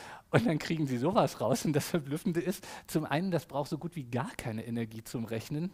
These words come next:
Die Widerstände waren hier recht groß. Ich glaube, hundertachtzig K. Aus irgendeinem Grund, Fehlbestellungen, hatte ich einfach Tausende von diesen Dingern in der Schublade liegen. Ähm, und man kriegt so eine Lösung raus. Das ist eine verdammt gute Lösung für eine partielle Differentialgleichung.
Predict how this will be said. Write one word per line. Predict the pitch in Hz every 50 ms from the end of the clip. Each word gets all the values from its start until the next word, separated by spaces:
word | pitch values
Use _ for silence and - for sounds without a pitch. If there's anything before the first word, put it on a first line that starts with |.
| -
Die | - 131
Widerstände | 135 139 143 - - 143 127 123 117
waren | 117 110 127 127
hier | 127 131
recht | - 117 - -
groß. | - 127 127 117 -
Ich | 120 -
glaube, | - 117 110 -
hundertachtzig | 127 123 127 120 - 117 - - - 135 - -
K. | - - 123 117 117
Aus | - 120 110 - -
irgendeinem | - 165 165 190 - - 123 123 127 123
Grund, | - - 139 165 -
Fehlbestellungen, | - - - 160 156 165 151 143 - - - 117 117 123 127 123
hatte | 127 123 -
ich | 123 -
einfach | 139 127 135 123 - -
Tausende | - - 127 165 196 180 147 - 110 -
von | - 127 113
diesen | 113 120 120 123 117
Dingern | 135 151 151 120 113
in | 113 113
der | 113 113
Schublade | - 131 113 - 120 104 110 110 113
liegen. | 110 113 113 110 143 165 - - - - - - - - - - - - - - _ -
Ähm, | 147 139 135 143 - -
und | - 156 156 143
man | 165 151 139
kriegt | - - 185 - - - - - _ _ _ _ _ _ _ _ -
so | - 151 156 135 123
eine | 113 117
Lösung | 113 120 190 285 262 240 196 123
raus. | 113 - 104 110 131 -
Das | - 185 -
ist | 170 147 -
eine | 147 143
verdammt | - - 151 - - - - 254 214 - -
gute | - 277 262 - 151
Lösung | 147 156 185 208 190 175 165
für | - 170
eine | 147 151
partielle | 135 - 151 143 - - 156 139 143 139
Differentialgleichung. | 135 - - 135 117 110 - - 156 208 247 208 139 110 107 110 117 - 135 147 170